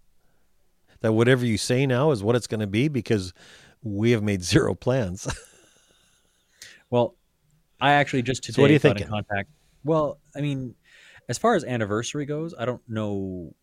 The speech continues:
Speaker 2: what we're gonna do outside of just, you know, talking about it a little bit, you know, touching on where we began and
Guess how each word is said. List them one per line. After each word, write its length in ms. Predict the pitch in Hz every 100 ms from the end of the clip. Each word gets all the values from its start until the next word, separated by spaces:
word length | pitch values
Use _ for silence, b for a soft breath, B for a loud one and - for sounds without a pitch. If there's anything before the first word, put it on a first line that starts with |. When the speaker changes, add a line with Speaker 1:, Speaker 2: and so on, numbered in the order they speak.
| _
Speaker 2:
what 260 | 120 104 98
we're 260 | 90 92
gonna 200 | 104 110
do 260 | 101 113 113
outside 320 | 95 - 90
of 60 | 85
just, 260 | 85 -
you 80 | 85
know, 60 | 78 _ _ _ _ _ _ _
talking 360 | - 85 85 95
about 240 | 92 98 117
it 100 | -
a 40 |
little 200 | 117 113
bit, 180 | 120 131
you 100 | 117 98
know, 40 | 95
touching 300 | 92 - 87
on 400 | 85 82 80 80 _ _ _ _ _
where 200 | 98 92
we 60 | 90
began 540 | 85 80 87 87 87 82
and 140 | 78